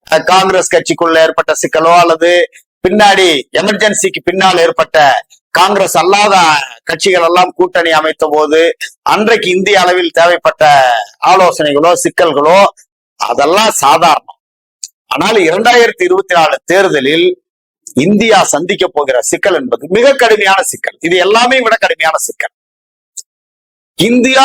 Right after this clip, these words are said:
என்கிற ஒரு ஒன்றியம், இந்தியா என்கிற இந்த வேற்றுமையில் ஒற்றுமை,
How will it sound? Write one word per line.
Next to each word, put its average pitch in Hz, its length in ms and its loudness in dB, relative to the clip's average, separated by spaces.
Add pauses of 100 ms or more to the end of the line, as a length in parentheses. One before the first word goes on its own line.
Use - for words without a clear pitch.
(140)
என்கிற 226 300 -2 (880)
ஒரு 202 240 4 (120)
ஒன்றியம், 196 560 0 (760)
இந்தியா 247 400 2
என்கிற 208 340 0 (640)
இந்த 196 240 0 (300)
வேற்றுமையில் 247 680 0
ஒற்றுமை, 214 420 0